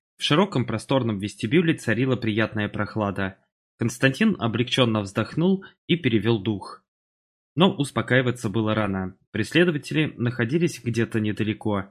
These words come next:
Держа в руке свой Вальтер, Панфилов быстрым шагом направился к лифту.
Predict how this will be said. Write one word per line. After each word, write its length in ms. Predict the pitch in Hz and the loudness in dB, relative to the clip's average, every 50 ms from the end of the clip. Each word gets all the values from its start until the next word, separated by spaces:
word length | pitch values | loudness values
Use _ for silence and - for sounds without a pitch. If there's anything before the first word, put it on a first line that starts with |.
| _ _ _ _ _ _ _ _ | _ _ _ _ _ _ _ _
Держа 320 | - 98 123 123 117 185 190 | -4 -2 0 2 4 4 2
в 80 | 147 | 2
руке 260 | 131 123 123 - 127 117 | 2 0 0 0 0 -2
свой 280 | - - 110 110 104 | 0 -2 -2 -2 0
Вальтер, 500 | 98 123 160 175 170 170 170 160 151 139 - - - _ _ _ - | 0 0 0 0 0 0 0 0 0 -2 -8 -14 -20 _ _ _ 0
Панфилов 520 | 120 117 104 - 170 180 170 156 120 - - | 0 0 2 2 2 4 4 2 0 -2 -6
быстрым 460 | 104 110 123 131 123 - - 110 107 | -2 0 0 0 0 0 -2 -2 -2
шагом 440 | 98 - - 180 180 180 185 175 139 - | 0 0 2 2 2 4 2 2 0 0
направился 680 | 80 117 123 123 123 107 110 101 98 104 - - - 113 | 0 0 0 0 0 0 0 0 0 -2 -4 -4 -6 -6
к 120 | - - | -4 -2
лифту. 520 | 110 110 101 - - 104 101 95 98 - | -2 -2 -2 -4 -4 -4 -4 -4 -6 -10